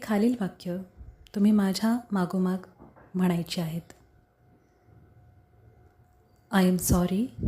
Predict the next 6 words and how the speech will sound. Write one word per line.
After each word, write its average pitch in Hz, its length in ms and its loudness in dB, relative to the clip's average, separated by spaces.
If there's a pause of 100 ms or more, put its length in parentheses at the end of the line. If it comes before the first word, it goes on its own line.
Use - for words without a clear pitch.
(1500)
Please 240 360 2
forgive 180 420 -4
me. 185 100 -4 (1600)
I 196 140 2 (100)
love 196 320 -2
you. 175 80 -4